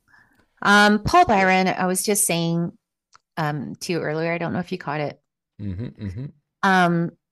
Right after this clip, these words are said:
Speaker 1: I think we've seen the last of him now.
Speaker 2: Paul Byron?
Speaker 1: I mean, he's still with the team. I just, like,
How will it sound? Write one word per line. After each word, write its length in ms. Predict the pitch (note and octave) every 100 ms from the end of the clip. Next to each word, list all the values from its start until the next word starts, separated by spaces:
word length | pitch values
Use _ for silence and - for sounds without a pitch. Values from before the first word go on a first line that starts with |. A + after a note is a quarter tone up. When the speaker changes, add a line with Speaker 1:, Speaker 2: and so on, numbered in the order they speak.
| _ -
Speaker 1:
I 60 | G#3
think 220 | - -
we've 140 | F#3+ E3+
seen 220 | - D3+
the 80 | C3+
last 260 | B2 C3
of 80 | C3
him 180 | D3 C3+
now. 260 | D#3 G#3 - _ _ _ _
Speaker 2:
Paul 120 | F#3
Byron? 500 | D3+ E3 A3 B3+ G3+ _ - - _ _ _ _ _ _ _ _ _ _ _ _ _ _ _ -
Speaker 1:
I 140 | A3+ B3
mean, 140 | C#4
he's 180 | D4+ D#4+
still 280 | - G4+ F4
with 240 | A3+ C#4+
the 80 | -
team. 420 | - - F#3+ B3+ G#4+ B4+ _ _ _ _ _ _ _ -
I 80 | B3+
just, 540 | E4+ E4+ - - - _ _ _ _ _ _ _ _ _ _
like, 320 | G#3+ A3+ A3+